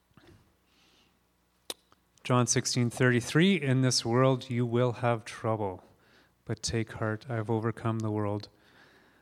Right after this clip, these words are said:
Just that perspective that,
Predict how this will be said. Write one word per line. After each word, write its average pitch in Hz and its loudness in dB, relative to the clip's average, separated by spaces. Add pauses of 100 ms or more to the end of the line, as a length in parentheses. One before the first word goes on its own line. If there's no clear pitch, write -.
(960)
Just - -4
that 185 6
perspective 123 2
that, 117 4